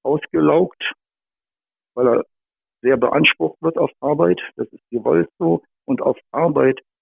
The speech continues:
dürfen die Arbeiter oder Angestellten heute kaum miteinander über politische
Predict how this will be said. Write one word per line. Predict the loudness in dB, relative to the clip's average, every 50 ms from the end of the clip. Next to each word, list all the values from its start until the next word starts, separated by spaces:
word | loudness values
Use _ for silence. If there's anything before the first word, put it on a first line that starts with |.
| _ _ 0
dürfen | 0 0 0 0 -2 -2
die | 0 0 -2 -2 _
Arbeiter | -4 -2 -2 0 0 0 0 2 0 0 2
oder | 0 0 -2 0
Angestellten | 0 0 2 2 2 2 0 0 0 0 0 0 0 -2 -2 -4 -4 -4 _ _ _ _ _
heute | -2 0 0 0 -2
kaum | -2 0 0 0 2 0 0
miteinander | 0 0 0 0 2 2 2 4 4 4 4 4 2 -2 _ _ _ _
über | -8 -4 -2 -2
politische | -2 -2 -4 -2 0 -2 -2 -2 -2 0 0 0 0